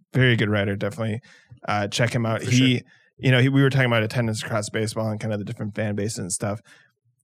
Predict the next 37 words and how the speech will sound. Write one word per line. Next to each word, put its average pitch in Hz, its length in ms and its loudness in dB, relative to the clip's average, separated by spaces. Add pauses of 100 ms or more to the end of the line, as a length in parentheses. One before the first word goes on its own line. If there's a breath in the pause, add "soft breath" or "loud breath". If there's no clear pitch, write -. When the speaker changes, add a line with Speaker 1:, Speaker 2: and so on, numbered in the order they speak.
(140)
Speaker 1:
There's 127 160 2
twenty-six, 131 760 0
almost 110 240 -4
twenty-seven 107 460 -2
thousand 104 380 -4
people 104 380 -6
at 95 120 -6
the, 98 320 -6 (320)
you 107 120 -12
know, 98 80 -6
at 95 100 -10
the 101 80 -10
Tuesday 104 420 -4
game 101 240 -6
that 101 120 -6
I 95 60 -6
was 104 140 -8
at, 98 300 -6
and 101 280 -8 (560 loud breath)
it 117 80 -2
felt 123 300 -2
full 104 400 -4
because 113 280 -2
it 117 40 0
was 104 320 -2
loud, 110 400 0
because 107 320 -4
there 98 120 -2
was 104 160 -4
kinda, 101 340 -4
the 107 100 -6
fans 107 260 -4
are 98 60 -6
spread 107 260 -4
out 104 180 -2
all 101 180 -4
over. 120 360 0